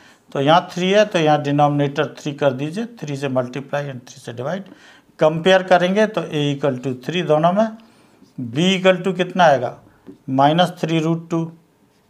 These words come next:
और C आ जाएगा वन।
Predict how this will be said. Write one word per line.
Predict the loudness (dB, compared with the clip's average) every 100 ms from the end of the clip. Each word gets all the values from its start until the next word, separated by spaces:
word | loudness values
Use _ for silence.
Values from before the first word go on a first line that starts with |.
| _ _ _ -20 _ _ -4
और | -2
C | -2 -6 0 4
आ | 6 6
जाएगा | 4 2 2 -2 -4 _ _ _ _ _ _ _ _ _ -8
वन। | 2 2 2